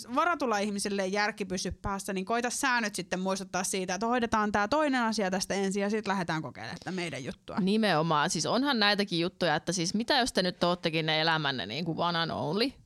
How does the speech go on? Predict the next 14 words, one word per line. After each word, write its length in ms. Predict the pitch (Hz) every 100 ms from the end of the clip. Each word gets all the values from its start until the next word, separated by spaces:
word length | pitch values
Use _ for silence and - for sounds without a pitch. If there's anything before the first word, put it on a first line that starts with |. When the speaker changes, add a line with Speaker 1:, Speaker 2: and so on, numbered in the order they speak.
| -
Speaker 1:
Niin. 300 | 262 294 285
Speaker 2:
mutta 220 | 330 269
hoitakaa 420 | 285 320 302 277
se 80 | 285
edellinen 460 | 277 311 277 214 180
suhdekuvio 560 | 190 190 180 180 165 160
siitä 220 | 190 160
niinku 240 | 160 160
hu-, 160 | 180 -
silleen 460 | - 180 156 139 175
Speaker 1:
Se 220 | - 339
on 80 | 269
Speaker 2:
kunnialla. 480 | 254 233 190 170 170
Speaker 1:
reilua, 180 | 190